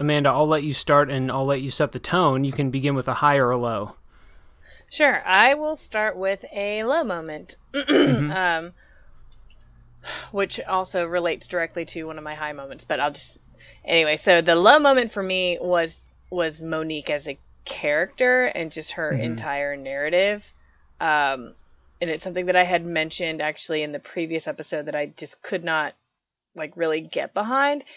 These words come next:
Speaker 2: And I thought and I hoped that by the end of this novel that it would resolve in a way that would make me more, um, interested in Monique. And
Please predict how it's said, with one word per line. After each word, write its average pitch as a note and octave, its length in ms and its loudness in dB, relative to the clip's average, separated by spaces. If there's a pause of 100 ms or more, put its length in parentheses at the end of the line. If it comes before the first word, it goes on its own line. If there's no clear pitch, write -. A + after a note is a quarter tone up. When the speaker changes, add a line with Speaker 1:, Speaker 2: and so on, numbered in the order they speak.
(160)
Speaker 2:
And F#3+ 140 4
I F#3+ 100 6
thought B3 500 8
and E3+ 140 -4
I F3+ 60 -2
hoped - 580 -2
that D3+ 160 -6
by E3 140 0
the D3+ 180 -8
end E3+ 220 -4
of D#3+ 80 -6
this E3 240 -10
novel D#3+ 680 -6 (360)
that F3 100 4
it E3 140 6
would E3+ 260 2 (500)
resolve G3+ 500 2
in G#3+ 100 -4
a F#3+ 60 -2
way F3 420 2
that D#3+ 300 -2 (280)
would F#3 240 -2
make F3 340 -2
me F3 220 -8
more, E3 720 -4 (920)
um, D#3 960 0 (120)
interested C#4 680 -2
in E4 180 -4
Monique. D#4+ 500 -6
And A3 320 0